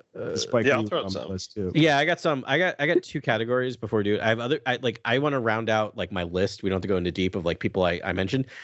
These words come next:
Speaker 1: And then I have hon-, honorable mentions, and, uh, and when we get to those, I wanna talk about why I did not include them in my list. I have a very <laughs> specific reason. But, uh, you just, just wanna kinda, like, finish up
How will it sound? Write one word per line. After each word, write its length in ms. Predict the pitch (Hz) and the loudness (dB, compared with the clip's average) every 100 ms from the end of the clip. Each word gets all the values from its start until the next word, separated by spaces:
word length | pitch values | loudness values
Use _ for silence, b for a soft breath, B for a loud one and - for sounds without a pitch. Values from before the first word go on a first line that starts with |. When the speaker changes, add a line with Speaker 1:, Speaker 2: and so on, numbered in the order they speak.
| B | B
Speaker 1:
And 80 | - | 2
then 80 | 196 | 4
I 40 | |
have 100 | 277 | 2
hon-, 280 | 294 160 190 - | 2 0 0 -2
honorable 300 | 156 180 160 | -4 -2 -2
mentions, 440 | 131 135 151 139 - | -2 -2 -2 -4 -4
and, 100 | 113 | -2
uh, 120 | 113 - | 0 0
and 220 | 113 104 101 | -2 -2 -4
when 200 | 107 101 | -2 0
we 60 | |
get 140 | 104 151 | 2 2
to 20 | 135 | 2
those, 140 | 113 | 2
I 60 | 107 | 2
wanna 100 | 110 | 0
talk 100 | 113 | -2
about 200 | 98 92 | -2 0
why 280 | 98 107 | 0 2
I 60 | 101 | 0
did 160 | 95 95 | -2 -4
not 200 | 98 90 | -2 -4
include 420 | 85 - 98 85 | -10 -4 -2 0
them 180 | 87 80 | -2 -2
in 100 | 80 | -4
my 120 | 78 | -4
list. 340 | 76 80 - | -4 -6 -2
I 60 | 85 | 0
have 80 | 85 | 0
a 100 | 85 | 0
very 300 | 92 - - - | 0 -2 -10 -16
<laughs> 120 | _ | _
specific 420 | - 113 110 92 | -4 -2 0 -2
reason. 320 | 85 78 67 - B B B | -2 -4 -6 -14 B B B
But, 220 | - 82 - | -2 0 2
uh, 260 | 85 82 - | 2 0 0
you 80 | |
just, 140 | 113 123 | 0 0
just 160 | 131 143 | -2 0
wanna 160 | 147 | 0
kinda, 160 | 143 135 | 2 0
like, 180 | 120 95 | 0 -2
finish 340 | - 113 113 | 0 0 2
up 200 | 117 - | -2 -2